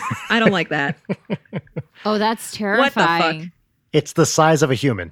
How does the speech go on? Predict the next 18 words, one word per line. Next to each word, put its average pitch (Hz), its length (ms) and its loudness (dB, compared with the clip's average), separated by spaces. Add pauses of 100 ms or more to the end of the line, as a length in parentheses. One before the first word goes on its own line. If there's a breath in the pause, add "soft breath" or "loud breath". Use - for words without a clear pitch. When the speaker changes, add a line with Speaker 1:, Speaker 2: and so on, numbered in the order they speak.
(140)
Speaker 3:
What? 320 1000 -2
I 254 100 -2
just 240 280 -4
saw 233 200 0
it 202 80 -6
next 214 220 -6
to 247 100 -6
a 214 60 -6
scuba 214 320 -8
diver. 190 340 -4
Holy 208 720 -2
crap, 320 360 -4
that 311 180 -8
thing 226 180 -8
would 185 200 -8
eat 294 260 -8
you 339 100 -6
alive. 180 580 -4